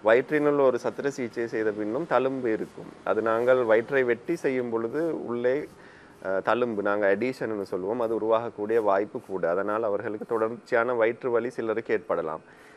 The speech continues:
இவ்வாறான, அஹ், நோய்கள் ஏற்படக்கூடிய நிலைமைகள் நாங்கள் இந்த minimal access surgery செய்வதனால் நிறைய நன்மைகள்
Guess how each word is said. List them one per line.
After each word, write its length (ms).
இவ்வாறான, 840
அஹ், 960
நோய்கள் 360
ஏற்படக்கூடிய 760
நிலைமைகள் 720
நாங்கள் 300
இந்த 160
minimal 360
access 360
surgery 260
செய்வதனால் 680
நிறைய 320
நன்மைகள் 600